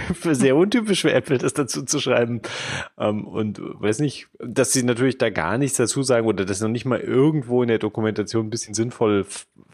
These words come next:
f-, versteckt ist, was, was du als Entwickler jetzt praktisch machen sollst, ist natürlich definitiv ein Problem. Zumal wir halt einfach nicht wissen, ob dreizehn Punkt eins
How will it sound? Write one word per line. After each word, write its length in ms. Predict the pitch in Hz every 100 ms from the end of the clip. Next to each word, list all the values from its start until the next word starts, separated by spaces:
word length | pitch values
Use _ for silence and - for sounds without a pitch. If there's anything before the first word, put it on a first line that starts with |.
| -
f-, 260 | 95 113 -
versteckt 460 | 117 - 127 -
ist, 200 | 127 110
was, 340 | 110 107 - -
was 180 | 113 -
du 120 | 113
als 140 | 98
Entwickler 400 | 107 92 127 135
jetzt 240 | 104 95 -
praktisch 420 | 90 - 113 -
machen 380 | 98 107 131 113
sollst, 440 | 98 98 107 - - - -
ist 180 | - 175
natürlich 440 | 156 117 120 110 -
definitiv 600 | 117 131 120 107 110 117
ein 100 | 104
Problem. 560 | 107 92 101 104 87
Zumal 360 | - 101 92 104
wir 120 | 101
halt 260 | 92 95 - _ _ _
einfach 280 | - 117 127
nicht 200 | 120 104
wissen, 280 | 120 135 135
ob 200 | 110 -
dreizehn 440 | 101 101 - 104
Punkt 260 | - 104 -
eins 340 | 95 107 -